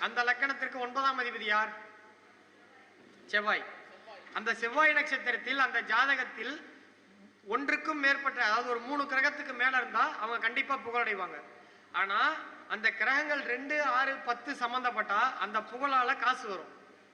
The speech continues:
இல்லைன்னா பிரயோஜனம் கிடையாது. இப்போ உதாரணத்துக்கு, ஆ, இப்போ புகழோட சம்பாதிக்காதவங்க நான் சொல்றேனே. இப்போ எக்ஸாம்பிள்,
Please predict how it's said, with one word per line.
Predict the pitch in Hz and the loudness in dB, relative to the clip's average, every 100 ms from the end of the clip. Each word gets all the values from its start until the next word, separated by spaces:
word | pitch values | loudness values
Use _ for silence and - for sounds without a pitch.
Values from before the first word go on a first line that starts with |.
| _ - _ _ - - _ _ _ - _ _ _ _ _ _ _ _ | _ -20 _ _ -20 -20 _ _ _ -20 _ _ _ _ _ _ _ _
இல்லைன்னா | - 254 277 302 294 | -4 0 4 4 2
பிரயோஜனம் | 285 285 269 | -2 0 -2
கிடையாது. | 247 226 196 | 2 2 0
இப்போ | 190 | -4
உதாரணத்துக்கு, | 190 220 262 254 247 208 190 226 202 - - - - - - | -4 0 0 0 -6 -4 2 2 2 -4 -14 -20 -20 -20 -4
ஆ, | 175 185 | 0 0
இப்போ | 180 190 185 | 0 -4 -8
புகழோட | 233 269 269 | -2 0 2
சம்பாதிக்காதவங்க | 277 269 247 269 254 247 233 226 | 0 -2 0 2 2 0 0 -2
நான் | 214 196 | -6 -6
சொல்றேனே. | 208 208 190 180 | -4 -4 -4 -6
இப்போ | 175 | -6
எக்ஸாம்பிள், | 165 170 170 202 170 165 | -6 -6 -4 -6 -6 -10